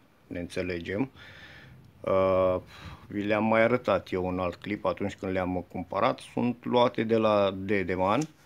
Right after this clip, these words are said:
Sunt, uh, rindeluite, dar, uh, oricum o să le mai, uh, finisez eu puțin cu polizorul înainte să le montez. O să le rotunjesc așa frumos marginile astea.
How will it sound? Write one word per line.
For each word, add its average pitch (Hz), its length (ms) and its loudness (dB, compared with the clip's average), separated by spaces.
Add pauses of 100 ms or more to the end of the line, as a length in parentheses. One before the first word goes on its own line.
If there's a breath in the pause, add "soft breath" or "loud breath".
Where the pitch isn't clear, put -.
(680 soft breath)
Sunt, 147 400 -4
uh, 143 500 4 (240 loud breath)
rindeluite, 135 1000 2 (1120 soft breath)
dar, 117 540 0
uh, 120 320 2
oricum 127 320 0
o 98 80 -2
să 95 160 -6
le 95 80 0
mai, 92 340 0
uh, 90 220 0
finisez 95 520 -4
eu 90 80 -2
puțin 107 520 -6 (1000 soft breath)
cu - 60 -10
polizorul 95 840 -4 (160)
înainte 98 340 -8
să 101 120 -10
le 95 100 -4
montez. 92 680 -4 (180)
O - 100 -14
să - 180 -8
le 98 440 0
rotunjesc 101 560 -4
așa 85 220 -4
frumos 92 500 -6
marginile 87 640 -4
astea. 78 360 -4